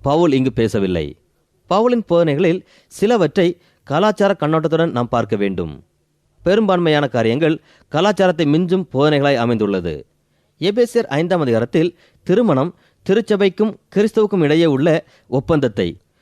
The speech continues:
ஒப்பற்ற பந்தத்தை குறிக்கிறது. ஒன்று கொரிந்தியர் பதினோராம் அதிகாரம் நற்கருணை ஆராதனையை குறிப்பிடுகிறது. ஒன்று கொரிந்தியர் பதினோராம் அதிகாரம்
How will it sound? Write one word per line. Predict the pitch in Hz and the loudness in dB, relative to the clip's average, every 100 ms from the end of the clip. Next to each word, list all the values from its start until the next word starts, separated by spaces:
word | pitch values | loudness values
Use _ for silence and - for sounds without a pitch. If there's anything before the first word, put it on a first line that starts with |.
| _ _ | _ _
ஒப்பற்ற | - 185 240 226 226 | -6 -2 -2 0 0
பந்தத்தை | - 147 165 165 | 0 0 0 -2
குறிக்கிறது. | 147 123 110 98 85 73 - _ _ _ _ _ | -2 -4 -2 -2 -4 -8 -14 _ _ _ _ _
ஒன்று | - 226 240 | -6 -4 -2
கொரிந்தியர் | 220 196 202 - | -4 0 -2 0
பதினோராம் | 160 170 156 | 0 2 0
அதிகாரம் | 127 113 139 160 - _ _ - | 0 0 0 -2 -4 _ _ -4
நற்கருணை | 170 190 220 202 202 | -4 0 0 0 -2
ஆராதனையை | 143 151 151 147 151 | 0 2 2 0 0
குறிப்பிடுகிறது. | 131 110 104 98 87 76 - _ _ _ _ _ _ | -2 -2 -4 -4 -4 -8 -12 _ _ _ _ _ _
ஒன்று | 143 143 | -4 -2
கொரிந்தியர் | 123 113 123 156 - _ | -2 0 0 -2 -4 _
பதினோராம் | 151 190 180 127 | 0 2 2 2
அதிகாரம் | 104 120 165 | 0 0 0